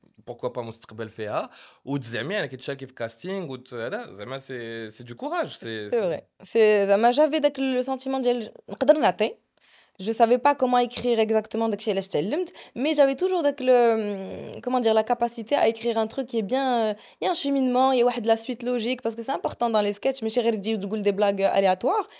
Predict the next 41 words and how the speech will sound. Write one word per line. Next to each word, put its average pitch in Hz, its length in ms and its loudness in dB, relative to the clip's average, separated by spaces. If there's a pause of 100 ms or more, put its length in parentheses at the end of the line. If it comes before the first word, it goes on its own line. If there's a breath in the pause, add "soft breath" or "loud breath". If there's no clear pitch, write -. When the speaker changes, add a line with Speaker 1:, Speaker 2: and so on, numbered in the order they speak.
(240 loud breath)
Speaker 2:
J'avais 302 260 6
داك 359 140 0
la, 262 460 6 (420)
la 269 80 0
certaine 262 380 0
intelligence 247 760 2
à 226 60 2
écrire 220 280 -2
le 208 100 0
truc, 330 300 -4
donc 269 160 -6
je 240 80 -12
me 254 60 -8
suis 254 180 -12
dit, 302 220 -8
euh, 262 300 -4 (300 loud breath)
ça - 160 2
marche, 262 200 2
ça 190 120 -4
marche, 269 200 -8
ça - 80 -6
marche 180 280 -10
pas, 302 100 -4 (100)
euh, 190 160 -2
tant 262 180 -10
pis, 240 180 -6
euh, 202 360 -8
j'aurais 220 280 2
essayé. 202 380 -6 (520 soft breath)
Donc, 415 180 2
euh, 392 260 4
ça 392 140 2
a - 0 - (100)
pris 302 180 0 (280)
et 254 140 0
je 240 100 -4
suis 262 140 -4
montée 247 280 -2
sur 226 140 -6
scène, 240 200 0
là, 220 100 2